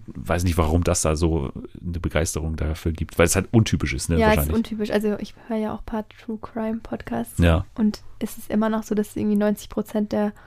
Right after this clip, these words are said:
Speaker 2: Morde oder Tötungsdelikte von Männern eben durchgeführt
Speaker 1: Ja.
Speaker 2: werden und dass es bei Frauen halt immer entweder nur Personen sind, die man, die in der Familie sind oder der Partner.
Speaker 1: Ja, hier wird's auch um das sogenannte Horrorhaus von Höxter gehen.
Speaker 2: Oh.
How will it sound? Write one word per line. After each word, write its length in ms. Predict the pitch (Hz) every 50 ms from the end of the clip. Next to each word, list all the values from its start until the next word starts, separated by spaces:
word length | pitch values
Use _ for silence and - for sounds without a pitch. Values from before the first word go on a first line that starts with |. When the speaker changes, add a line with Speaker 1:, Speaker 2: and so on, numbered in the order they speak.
| - - - - -
Speaker 2:
Morde 360 | - 202 208 214 220 220 214 208
oder 160 | 196 196 196
Tötungsdelikte 800 | - 220 202 - 214 214 208 - - 214 208 214 208 - - 220
von 200 | - - 202 202
Männern 360 | 208 214 214 214 214 208 202
eben 340 | - 208 208 208 214 214 220
durchgeführt 500 | - 226 220 - - 233 220 - 190 165
Speaker 1:
Ja. 100 | 156 -
Speaker 2:
werden 200 | 220 220 220 - - - - - -
und 100 | - 208
dass 140 | 208 208 -
es 80 | 208
bei 160 | - - 202 208
Frauen 380 | - - - 196 202 208 214 220
halt 140 | 208 202
immer 380 | 208 - 208 208 214 214 214 - -
entweder 300 | 214 208 214 202 214 214
nur 160 | 208 208 214
Personen 400 | - - 214 196 196 202 208 202
sind, 160 | 202 208 208
die 60 | 202
man, 300 | 196 196 190 190 190 202 - - - -
die 140 | - - 202
in 100 | 202 202
der 80 | 196 202
Familie 500 | - - 202 196 214 240 254 277 277 262
sind 320 | 269 269 285 277 269 - -
oder 180 | 226 220 208
der 100 | 190 190
Partner. 600 | 190 - - 190 180 196 - - 185 185 208 220 - - -
Speaker 1:
Ja, 120 | 92 95
hier 200 | 90 98 110 107
wird's 240 | 107 110 110 - -
auch 240 | - 80 95 110 -
um 160 | - 92 95
das 280 | 90 90 - - -
sogenannte 640 | - - 92 95 92 95 92 90 87 - 95 - -
Horrorhaus 580 | 104 107 - 117 107 104 95 90 98 98 101 -
von 260 | - - 85 85 -
Höxter 400 | - 117 - - - - - 76
gehen. 220 | 78 - 78 -
Speaker 2:
Oh. 340 | 240 269 277 240 214 202 196